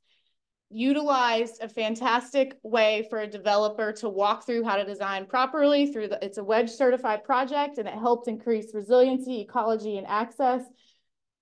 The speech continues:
Uh, Joseph with Wedges here, he can talk about that. This is a way for, for owners to understand how to think like what we're talking about and how to incorporate these elements into their design.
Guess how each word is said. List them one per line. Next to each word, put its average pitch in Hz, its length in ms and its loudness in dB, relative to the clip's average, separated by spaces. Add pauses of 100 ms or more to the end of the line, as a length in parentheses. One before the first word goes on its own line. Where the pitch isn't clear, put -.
(120)
Uh, 214 240 0
Joseph 254 500 -2
with 240 140 -6
Wedges 240 400 -2
here, 262 160 2
he 233 80 0
can 220 160 -8
talk 233 240 0
about 240 220 -2
that. 226 180 0
This 226 160 -4
is 226 120 -10
a 233 60 0
way 226 320 0
for, 202 440 -6
for 185 200 -4
owners 262 580 4
to 208 200 -10
understand 233 760 -2
how 202 180 -4
to 190 100 -4
think 233 360 -6 (100)
like 202 260 -8
what 220 160 -4
we're 185 140 -10
talking 156 420 -14
about 131 380 -14
and 226 100 -2
how 233 140 -2
to 220 100 -2
incorporate 208 580 -8
these 196 240 -14
elements 170 480 -6
into 165 260 -14
their 151 120 -12
design. 127 540 -18